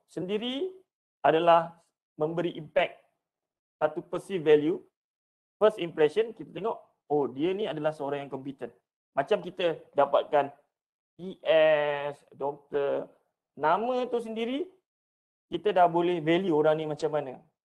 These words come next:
Right? Macam first impression lah. Macam kita tengok satu bungkusan yang cantik, eh. Kita cakap, "Uish, ni barang dalam ni bagus." So, jadi saya nak tekankan kat sini,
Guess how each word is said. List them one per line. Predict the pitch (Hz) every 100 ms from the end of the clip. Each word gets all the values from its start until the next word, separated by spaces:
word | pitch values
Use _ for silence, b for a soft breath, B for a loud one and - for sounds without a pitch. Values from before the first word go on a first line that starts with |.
| _
Right? | 135 - -
Macam | 160 -
first | 156 156
impression | 139 156 151 139
lah. | 143 _
Macam | - -
kita | -
tengok | - - -
satu | - 120 - _ _ _ _ _
bungkusan | 127 127 - 127
yang | 123
cantik, | 123 - - 143
eh. | 156 _ _ _
Kita | 131 139
cakap, | -
"Uish, | - - _ _ _ _ _ _
ni | 143 131 _
barang | 127 131 131 135
dalam | 131 131
ni | 139
bagus." | - - - - _ _ _ _ _ _ _ _ _ _
So, | - 165 190 - - _ _ _
jadi | - 123 190 226 - _ _ _ _
saya | - 127 139
nak | -
tekankan | - 208 208 185 143
kat | - -
sini, | 151 156